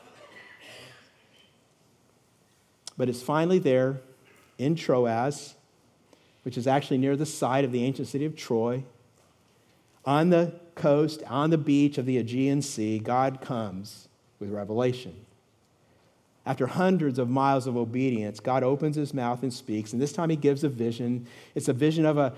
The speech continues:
of a man in Macedonia who is calling and beckoning, who's begging, "Come here, come here, this is your next step."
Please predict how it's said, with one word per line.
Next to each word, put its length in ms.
of 100
a 20
man 360
in 120
Macedonia 800
who 240
is 120
calling 600
and 160
beckoning, 480
who's 160
begging, 580
"Come 240
here, 400
come 300
here, 140
this 200
is 120
your 100
next 240
step." 480